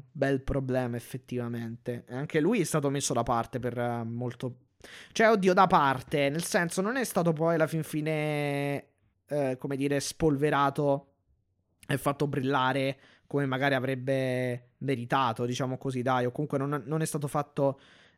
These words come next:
eh, n-, non l'abbia-, non abbiamo visto, ecco, f-,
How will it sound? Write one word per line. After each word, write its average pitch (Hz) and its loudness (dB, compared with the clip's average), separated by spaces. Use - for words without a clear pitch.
eh, 127 0
n-, 104 -12
non 127 -2
l'abbia-, 160 2
non 170 0
abbiamo 160 2
visto, 143 -2
ecco, 131 0
f-, - -16